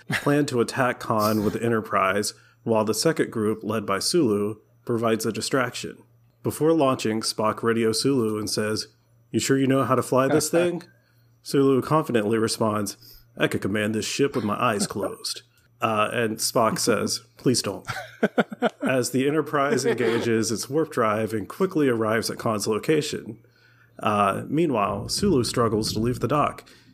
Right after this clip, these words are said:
Speaker 1: He yells to Scotty that he needs more power. Scotty yells back, "She's given it all she's got." <laughs> Realizing he is pretty much in a Kobayashi Maru scenario,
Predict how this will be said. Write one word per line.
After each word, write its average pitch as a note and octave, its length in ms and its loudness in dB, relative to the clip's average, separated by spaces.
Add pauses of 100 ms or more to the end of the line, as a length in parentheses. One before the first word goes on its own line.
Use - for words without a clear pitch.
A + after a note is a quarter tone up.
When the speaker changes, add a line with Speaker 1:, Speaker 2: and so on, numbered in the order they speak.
Speaker 1:
He B2+ 120 2
yells D3+ 320 2
to C3 100 -2
Scotty C3 460 2
that A2 180 0
he A2+ 80 -2
needs C3+ 340 0
more B2+ 200 2
power. A#2 480 0
Scotty B2+ 340 0
yells A#2 240 2
back, A2+ 300 0 (180)
"She's C3 240 0
given E3+ 240 4
it F3 100 2
all E3+ 140 4
she's D#3 220 0
got." E3 480 2
<laughs> F3 120 2 (1600)
Realizing D3 600 2
he B2 100 0
is A#2+ 140 2
pretty F3 280 0
much C3 300 4
in A#2+ 520 0 (420)
a A2 320 0
Kobayashi C3 600 0
Maru A2+ 380 2
scenario, A2+ 800 -2